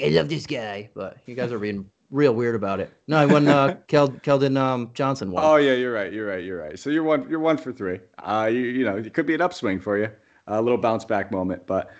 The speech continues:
Speaker 2: I'm on Mitchell again. I think at seventy-nine hundred, I just love that price tag. I love the matchup. He's been way more assertive lately. Uh, he's actually been just knocking down his shots. And that was the big thing that we talked about early in the season. The dude started the first two weeks of the season shooting thirty-five percent.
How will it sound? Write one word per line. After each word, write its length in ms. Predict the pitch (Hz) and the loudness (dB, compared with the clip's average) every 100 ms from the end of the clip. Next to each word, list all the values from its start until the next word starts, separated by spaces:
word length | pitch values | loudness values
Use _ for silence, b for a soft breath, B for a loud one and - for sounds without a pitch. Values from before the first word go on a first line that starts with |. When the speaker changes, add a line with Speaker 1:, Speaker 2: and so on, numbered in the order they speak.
| B | B
Speaker 2:
I'm 160 | 123 160 | 2 6
on 160 | 143 | 4
Mitchell 300 | 120 117 120 | 4 -2 -2
again. 320 | 107 98 104 101 | -4 -4 -6 -6
I 60 | |
think 180 | 101 107 | -8 -10
at 80 | 107 | -8
seventy-nine 420 | 113 104 101 101 | -6 -6 -6 -6
hundred, 300 | 101 98 95 | -6 -4 -4
I 100 | 98 | -4
just 200 | 95 92 | -4 -4
love 120 | 104 | -2
that 140 | 95 92 | -2 -2
price 240 | 98 95 | -4 -4
tag. 240 | - 95 92 | -2 -2 -2
I 20 | |
love 180 | 101 101 | -2 -2
the 60 | |
matchup. 480 | 92 95 95 104 98 | -2 -2 -4 -6 -6
He's 140 | 113 95 | -6 -2
been 340 | 110 104 95 | 0 0 2
way 180 | 117 117 | 4 4
more 220 | 113 107 | 4 2
assertive 400 | 104 107 104 92 | 2 0 0 0
lately. 420 | 101 92 90 95 B B - | 0 2 0 -2 B B 0
Uh, 200 | 95 104 | 4 6
he's 200 | 120 139 | 6 4
actually 300 | 160 - 139 | 2 2 0
been 120 | 131 | 2
just 200 | 117 98 | -2 -2
knocking 300 | 113 - 123 | -4 -2 0
down 180 | 113 107 | 0 0
his 120 | 95 | -4
shots. 380 | 107 98 95 107 | -4 -2 -4 -2
And 80 | |
that 140 | 110 123 | 0 2
was 120 | 123 | 0
the 80 | 113 | -2
big 280 | 117 113 117 | -4 -4 -4
thing 140 | 110 | -4
that 100 | 101 | -4
we 80 | 95 | -4
talked 260 | 113 101 | -2 -2
about 240 | 101 95 92 | -2 -4 0
early 220 | 110 110 | 0 0
in 100 | 98 | -2
the 80 | 92 | -4
season. 400 | - 107 98 104 | 0 -2 0 0
The 80 | 117 | 4
dude 260 | 160 143 | 6 4
started 380 | - 135 127 123 | 4 4 4 2
the 80 | 104 | -2
first 340 | 117 113 - | 0 -2 -2
two 140 | 131 117 | -4 0
weeks 260 | 113 110 | -2 -4
of 60 | 104 | -6
the 80 | 98 | -4
season 320 | 110 101 92 | -2 -2 -4
shooting 300 | 101 104 95 | -2 -2 0
thirty-five 500 | 107 101 98 98 95 | 0 0 2 0 -2
percent. 460 | 80 - 107 113 | -12 -2 0 0